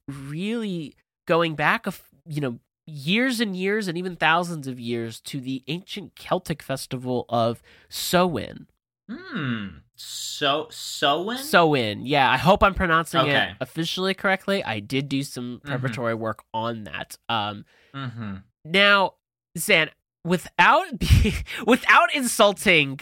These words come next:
Speaker 1: Ireland and any of the, um,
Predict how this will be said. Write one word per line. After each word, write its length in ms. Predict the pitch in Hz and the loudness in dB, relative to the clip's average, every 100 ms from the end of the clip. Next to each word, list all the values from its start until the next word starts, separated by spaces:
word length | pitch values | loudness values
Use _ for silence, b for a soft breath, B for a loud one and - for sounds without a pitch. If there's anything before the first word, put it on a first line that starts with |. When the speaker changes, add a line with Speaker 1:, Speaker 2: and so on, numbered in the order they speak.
| - | 4
Speaker 1:
Ireland 720 | 151 151 151 139 127 120 120 127 - | 6 8 6 2 0 -2 -8 -6 0
and 180 | 135 135 | 0 2
any 400 | 143 143 143 139 | 0 2 -2 -2
of 260 | 135 127 131 - | -2 -2 -6 -16
the, 420 | 135 131 120 120 | -4 0 0 2
um, 420 | 120 113 110 107 | 0 0 -4 -14